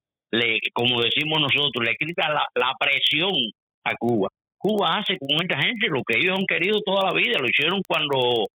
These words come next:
Camarioca, lo hicieron con el Mariel después, lo hicieron en el noventa y cuatro y ahora lo hicieron con esta entrada tan grande de, de cubanos. Fidel Castro, o sea, Fidel Castro no, el régimen cubano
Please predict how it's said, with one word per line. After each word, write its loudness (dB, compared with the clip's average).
Camarioca, 0
lo 0
hicieron 0
con -2
el 0
Mariel 0
después, -2
lo 0
hicieron 0
en 0
el -2
noventa 0
y -6
cuatro 0
y 2
ahora 0
lo 2
hicieron 0
con 0
esta -2
entrada 0
tan 0
grande 0
de, 2
de 0
cubanos. 0
Fidel 0
Castro, -2
o -4
sea, 0
Fidel -2
Castro -2
no, 0
el 0
régimen 0
cubano 0